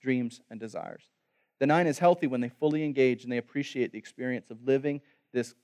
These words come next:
uh, life that God gave them as they appreciate and assert themselves. A potential eight in the Bible, every week I've been giving you one, Abraham.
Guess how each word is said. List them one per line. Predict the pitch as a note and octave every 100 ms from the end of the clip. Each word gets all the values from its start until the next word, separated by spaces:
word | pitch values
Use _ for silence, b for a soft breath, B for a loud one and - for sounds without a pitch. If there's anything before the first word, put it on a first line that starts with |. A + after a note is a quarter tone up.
| _ -
uh, | A2+ G#2
life | C3+ B2+ -
that | -
God | - B2 C3+
gave | C3 B2+ A#2+
them | G2+ G2 _ _ _ _
as | B2 A#2+
they | A#2+
appreciate | A2+ - C#3 - A#2+ G#2+ -
and | A2+
assert | A2 - A#2+ A2+ _ _ _ _ -
themselves. | G#2+ - G2+ - _ _ _ _ _ _ _ _ -
A | -
potential | F#3 A3 A3+ A#3+ F#3
eight | F#3+ A3
in | G#3
the |
Bible, | F#3 F3+ G3 A3
every | F3 E3
week | E3 E3 D#3+
I've |
been | D3+ D3
giving | D#3 E3+
you | E3+
one, | F3+ G3 G3+
Abraham. | F3+ E3 D#3+ D3 A#2